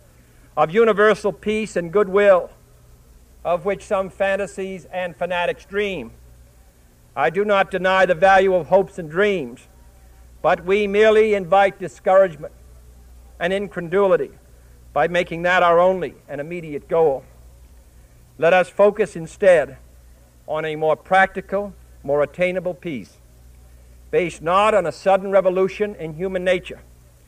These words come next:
but on a gradual evolution in human institutions,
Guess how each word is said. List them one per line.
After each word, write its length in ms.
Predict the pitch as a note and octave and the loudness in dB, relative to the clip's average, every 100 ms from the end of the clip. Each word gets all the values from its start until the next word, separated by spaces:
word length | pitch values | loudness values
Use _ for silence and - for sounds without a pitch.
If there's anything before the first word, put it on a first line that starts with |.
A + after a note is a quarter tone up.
| _ _ _ _ | _ _ _ _
but 160 | D#3 | 0
on 140 | F3 E3+ | 0 -2
a 80 | D3+ | -2
gradual 680 | E3 G#3+ G#3+ G3 G#3 G#3+ | 2 2 2 0 0 0
evolution 580 | G3 G3 G3 G3+ F#3+ - - _ _ _ _ _ _ _ - | 0 -2 -2 -4 -6 -12 -20 _ _ _ _ _ _ _ -12
in 140 | F3 | -8
human 280 | F3+ G3+ F#3+ | -4 -4 -4
institutions, 800 | F#3+ - F3 F#3+ F#3 D3+ C3 | -8 -12 -8 -6 -6 -10 -16